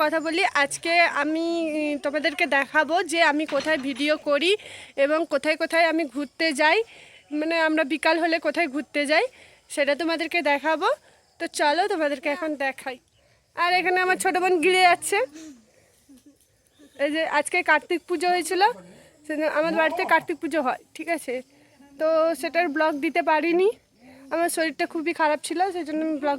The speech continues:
দিতে পারিনি। আহ, তার জন্য সরি। আর এখানে দেখো পুজো হয়েছিল বাড়িতে, তাই সেখানে, আর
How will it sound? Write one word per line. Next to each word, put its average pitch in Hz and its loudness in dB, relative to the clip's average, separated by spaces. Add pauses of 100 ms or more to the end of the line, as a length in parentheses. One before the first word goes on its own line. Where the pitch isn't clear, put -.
দিতে 302 -4
পারিনি। 311 0
আহ, 269 -2 (120)
তার 285 0
জন্য 302 0 (180)
সরি। 302 2 (120)
আর 269 -10 (380)
এখানে 320 -4
দেখো 320 4 (320)
পুজো 302 -2
হয়েছিল 330 -2 (140)
বাড়িতে, 302 0 (680)
তাই - -8 (140)
সেখানে, 339 -4 (1300)
আর 349 4